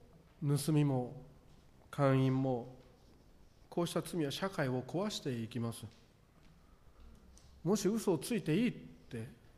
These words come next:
世界が言うなら、社会が言うなら、その社会は誰も本当のことを言わなくなります。「何時間働いたの？」って言われたら嘘をつきますし、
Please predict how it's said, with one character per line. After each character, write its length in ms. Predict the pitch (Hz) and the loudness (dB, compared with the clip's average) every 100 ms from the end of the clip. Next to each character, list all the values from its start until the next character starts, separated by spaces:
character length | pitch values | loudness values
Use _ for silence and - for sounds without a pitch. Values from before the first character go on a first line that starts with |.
| - - - - - - - - - - - | -20 -20 -20 -20 -20 -20 -20 -20 -20 -20 -20
世 200 | - 180 | -2 0
界 160 | 170 143 | 4 2
が 60 | 131 | 4
言 140 | 160 | 2
う 40 | 143 | 2
な 100 | 123 | 0
ら、 100 | 120 | -2
社 180 | 156 | -2
会 200 | 156 131 | 0 0
が 80 | 117 | 0
言 140 | 127 139 | 0 0
う 40 | |
な 120 | 113 | -2
ら、 140 | 110 110 - - - - - - - - - - - | -6 -8 -14 -20 -20 -20 -20 -20 -20 -20 -20 -20 -20
そ 160 | - 190 | -2 2
の 80 | 208 | 4
社 160 | 226 | 4
会 160 | 165 135 | 4 2
は 260 | 131 123 110 - - - - - 143 | 2 0 -4 -12 -20 -20 -20 -14 -6
誰 220 | 156 208 | -2 0
も 80 | 226 | 0
本 220 | 214 214 | 0 0
当 120 | 208 | 2
の 100 | 202 | 2
こ 120 | 202 | 0
と 120 | 196 143 | 2 2
を 20 | |
言 100 | 135 | 4
わ 80 | 143 | 4
な 140 | 147 | 4
く 80 | 147 | 2
な 100 | 139 | 2
り 100 | 135 | 2
ま 120 | 131 | 0
す。 140 | 123 104 - - - - - - - | -2 -6 -12 -20 -20 -20 -20 -20 -4
「何 200 | 139 143 | 2 4
時 100 | 143 | 4
間 140 | 147 123 | 2 0
働 380 | 123 135 131 | 0 2 2
い 20 | 131 | 2
た 120 | 123 | 0
の？」 120 | 120 | -2
っ 20 | |
て 60 | 127 - | -6 -6
言 80 | 117 | -4
わ 80 | 117 | -4
れ 60 | |
た 140 | 113 113 | -4 -4
ら 60 | |
嘘 200 | 131 147 | -2 -2
を 40 | 135 | -4
つ 120 | - | -4
き 80 | 120 | -4
ま 120 | 123 | -4
す 120 | - | -6
し、 300 | 107 185 139 | -6 -4 -4